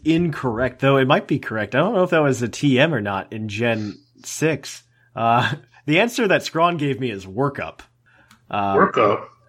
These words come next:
Speaker 1: Workup was a T M in Generation five. It was given to you by the normal type gym leader, either Sharon or, uh,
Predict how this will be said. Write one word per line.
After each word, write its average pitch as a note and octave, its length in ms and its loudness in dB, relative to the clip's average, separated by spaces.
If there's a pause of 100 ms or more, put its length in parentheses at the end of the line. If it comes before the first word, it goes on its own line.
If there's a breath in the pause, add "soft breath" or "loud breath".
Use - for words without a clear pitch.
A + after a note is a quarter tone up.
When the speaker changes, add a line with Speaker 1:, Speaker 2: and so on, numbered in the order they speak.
(120)
Speaker 1:
Workup E3+ 480 2
was D3+ 180 0
a C#3+ 80 0
T D3+ 280 -2
M C#3+ 140 2
in B2+ 120 -2
Generation C3 500 -2
five. C3 300 0
It C3 40 0
was B2 120 -6
given C3+ 240 -4
to C3+ 120 -4
you C3+ 100 0
by B2+ 140 2
the A2+ 80 -4
normal B2 280 -4
type B2 240 -4
gym B2+ 180 -2
leader, B2+ 240 2
either A2+ 260 -2
Sharon B2+ 560 4
or, A2 340 -4
uh, G2 260 -2